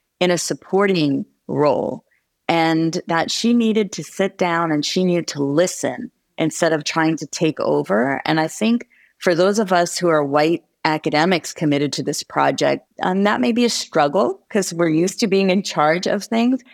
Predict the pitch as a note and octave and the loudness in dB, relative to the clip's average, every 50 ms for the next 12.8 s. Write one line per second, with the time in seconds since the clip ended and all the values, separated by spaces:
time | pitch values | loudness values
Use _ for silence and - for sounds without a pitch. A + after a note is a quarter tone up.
0 | - _ _ _ _ - F3 F3+ F#3 F#3+ F#3+ F#3 F3 - E3+ D#3+ - - - A3 | -20 _ _ _ _ -2 0 2 2 2 2 0 0 0 -2 -4 -4 -2 0 2
1 | A#3+ C4+ D4+ D#4+ D4 - - F3+ E3+ E3 E3 E3 E3 D#3+ D#3 D#3 D3+ - - - | 2 4 2 2 0 -2 -4 -4 -2 -2 0 0 0 0 2 0 0 0 0 2
2 | D3+ G3+ C4 C#4+ B3+ - - E3 F#3+ F3+ - - D#3 C#3+ C3+ C#3+ - D3+ - - | 2 4 4 2 2 2 0 -2 -2 -2 -2 0 2 2 2 2 0 -4 -6 -4
3 | - C#3 C#3 D3 C#3+ D#3+ D3+ - D#3 D#3 D#3+ D3+ D3+ D3 D3 D3+ D3+ D#3 D#3 D#3+ | -2 -2 -2 0 0 -2 0 0 0 0 0 0 0 0 0 2 2 2 2 2
4 | D#3 D#3+ - - - D3 C#3+ C#3+ D3 C#3 - - _ _ _ _ _ _ _ - | 0 0 -2 -2 0 0 2 2 0 -2 -4 -12 _ _ _ _ _ _ _ -2
5 | D3+ D#3 C#3+ D3 C#3+ C#3+ C#3 - - - - - D3+ D3 C#3+ C#3+ - - - - | 0 2 2 2 0 0 -2 -6 -10 -6 -2 0 0 0 0 0 -2 -2 0 0
6 | E3 D#3+ D#3+ - D#3+ C#3+ - - C#3+ C#3 - - E3 D#3+ D#3+ D#3 - - E3 - | 2 2 2 0 -4 -4 -2 -4 -4 -4 -2 0 0 0 0 0 -2 -2 -2 0
7 | - D#3+ D#3 - - D3+ D3+ D#3 D3+ D3+ D3+ D3 - - D3+ D3 C#3 D3 - - | 2 0 0 0 0 0 0 0 0 0 -2 -2 -2 -2 -2 -2 -2 -4 -2 -2
8 | - D#3+ D#3 - - C#3+ - B2 - - F#3 G#3 G3+ E3+ D#3 D#3 - - - _ | -2 -2 0 -2 -2 -4 -4 -4 -2 -2 0 2 2 2 0 0 -4 -8 -16 _
9 | _ _ - F3 F#3 G#3+ B3 C#4+ D4+ D4 B3 F#3 C#3+ D3 D#3+ F#3 G#3+ A3+ G3+ - | _ _ -6 -2 0 2 2 2 2 2 2 2 2 2 2 2 2 2 0 0
10 | F3+ D#3 D3 C#3+ - - - D#3+ D#3+ D#3+ D#3+ D#3+ D#3 D3 - - - - F3+ F3 | 0 0 0 0 -2 -4 -4 -2 0 0 2 2 0 -2 -4 -4 -2 -2 0 0
11 | D#3+ D3 C#3+ C#3 C#3 C3 - - _ _ _ _ _ _ _ E3 D#3+ D#3 D3+ D3 | 2 2 2 0 0 -2 -6 -8 _ _ _ _ _ _ _ 0 2 2 2 2
12 | D3 D#3+ D#3+ E3 F3 F3+ F#3 F#3 F3 - - - D3+ D3 D3 D3 | 2 2 2 4 4 2 2 0 -2 -4 -2 -2 0 0 0 0